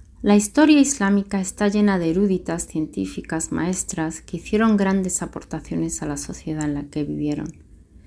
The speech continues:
Desafiaron las probabilidades,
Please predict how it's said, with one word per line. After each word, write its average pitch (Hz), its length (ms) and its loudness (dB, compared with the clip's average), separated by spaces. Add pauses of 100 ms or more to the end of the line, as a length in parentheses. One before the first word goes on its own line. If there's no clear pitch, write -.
(180)
Desafiaron 226 840 6
las 214 160 2
probabilidades, 156 1120 -2